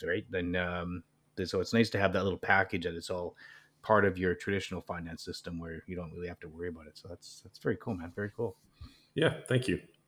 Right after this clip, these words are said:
Speaker 1: And Sean, how about, uh, Penrose? You know, we've known, uh, your colleague Karem for, for quite a while. Been working with him, and he's, uh, amazing on, on a lot of topics. So let's hear your,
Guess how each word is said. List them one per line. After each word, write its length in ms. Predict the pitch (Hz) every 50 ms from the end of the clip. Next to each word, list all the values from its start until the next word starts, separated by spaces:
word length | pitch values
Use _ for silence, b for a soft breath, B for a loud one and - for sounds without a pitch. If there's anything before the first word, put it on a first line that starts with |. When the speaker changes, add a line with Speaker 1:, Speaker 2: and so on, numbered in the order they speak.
| _ _ _ _ _ _ _ _ _ _ _ _ _ _ _ _ _ _ _ _ _ _ _
Speaker 1:
And 380 | 113 120 123 123 123 123 120
Sean, 540 | - - - - 143 147 170 160 123 92 87
how 160 | - - 123
about, 320 | 123 127 131 - - - 123
uh, 180 | 120 117 113 110
Penrose? 600 | - - 127 135 139 117 101 95 90 90 - -
You 80 | 107
know, 40 | 101
we've 160 | 101 98 92
known, 420 | 101 104 104 107 104 104 101 98 98
uh, 500 | 95 95 95 95 95 95 95 95 92 - - -
your 100 | 101 98
colleague 420 | - - 110 107 104 101 95 90
Karem 340 | - - 104 101 104 110 110
for, 240 | - 98 95 90 92
for 140 | - -
quite 200 | 95 - - 101
a 40 | 95
while. 360 | 95 95 95 98 104 110 110 -
Been 100 | - 92
working 200 | 95 95 - 92
with 120 | 87 -
him, 200 | 95 95 95 98
and 80 | 92 85
he's, 400 | 98 101 95 92 - - - -
uh, 220 | 95 87 90 90 87
amazing 320 | 90 104 107 107 107 104
on, 100 | 92 90 92 - -
on 100 | 95 98
a 60 | 92
lot 200 | 92 101 107 110
of 80 | 98 -
topics. 420 | - 98 90 87 - 95 - -
So 80 | - 107
let's 140 | 120 117
hear 120 | - 139 117
your, 320 | 113 113 117 113 113 110